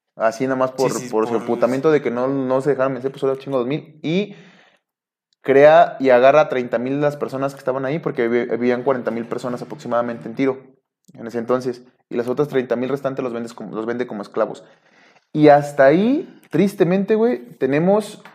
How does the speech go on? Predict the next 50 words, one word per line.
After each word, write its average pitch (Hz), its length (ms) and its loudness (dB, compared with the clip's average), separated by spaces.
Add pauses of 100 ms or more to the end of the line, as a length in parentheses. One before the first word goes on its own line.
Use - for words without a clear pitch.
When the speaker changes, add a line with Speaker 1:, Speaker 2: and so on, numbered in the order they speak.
(160)
Speaker 1:
la 123 100 2
información 123 500 -2
de 156 60 2
lo - 100 2
que 147 80 -4
pasó 147 320 0
con 147 360 -2
la 135 140 4
familia 123 340 0
de 117 80 2
Aselmicus 120 600 -8
y 107 140 -10
Tiro, 113 240 -6
porque - 200 -8
Aselmicus 120 360 -8
era 113 100 2
el 107 40 0
rey 117 160 0
con 110 140 -6
su - 80 -20
familia. - 340 -14 (760)
Oficialmente. 135 800 2
Speaker 2:
Sí. - 40 -20 (600)
Speaker 1:
No 127 80 -4
hay 139 80 0
ninguna 143 460 2
ya, 135 280 6
ningún 123 300 -4
rastro 127 340 2
de 117 80 -4
qué 120 100 -8
pasó 117 240 -6
con 113 140 -8
esos 110 140 -12
güeyes, 127 260 0
ni 120 100 -8
qué 120 180 -4
sucedió, 127 640 0
ni 120 60 -6
a 113 40 -2
dónde 117 180 -4
se - 100 -14
fueron, 127 400 0
ni 110 80 -10
si 110 120 -10
construyeron 110 440 -8
otra 113 160 -10
ciudad, 113 220 -4
nada, 107 340 -10
güey. - 140 -18